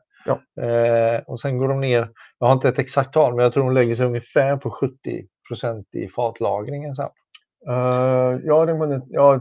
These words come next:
Speaker 1: typ sextiofem till sjuttio.
Speaker 2: Ja.
Speaker 1: Ja.
Speaker 2: För rommerna vi får hem, eh, när de är runt tolv år, så ligger de oftast runt sextiotre, sextiofyra procent.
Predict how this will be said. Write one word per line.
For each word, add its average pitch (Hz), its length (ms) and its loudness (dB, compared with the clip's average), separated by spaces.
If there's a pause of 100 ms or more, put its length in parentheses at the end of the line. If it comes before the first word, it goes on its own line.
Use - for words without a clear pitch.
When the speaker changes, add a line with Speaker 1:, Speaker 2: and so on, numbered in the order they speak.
Speaker 1:
typ 131 180 -6 (520)
sextiofem 127 520 -6
till 120 120 -10
sjuttio. 135 300 -14 (360)
Speaker 2:
Ja. 117 280 -4 (420)
Speaker 1:
Ja. - 140 -8 (340)
Speaker 2:
För 123 280 4
rommerna 131 320 6
vi 131 160 2
får 135 160 4
hem, 123 360 0
eh, 117 680 -2
när 117 180 4
de 113 160 2
är 110 200 4
runt 110 240 -4
tolv 113 340 4
år, 110 300 -4
så - 160 -12
ligger 113 300 0
de 110 160 -2
oftast 107 360 -8
runt 113 280 -4
sextiotre, 107 880 -10
sextiofyra 110 440 -14
procent. - 340 -20